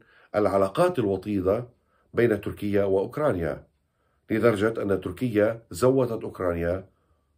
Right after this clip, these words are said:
بطائرات، آه، الدرونز التركية الحديثة بيرقدار.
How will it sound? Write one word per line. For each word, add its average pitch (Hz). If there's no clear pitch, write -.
بطائرات، 87
آه، 80
الدرونز 90
التركية 95
الحديثة 87
بيرقدار. 85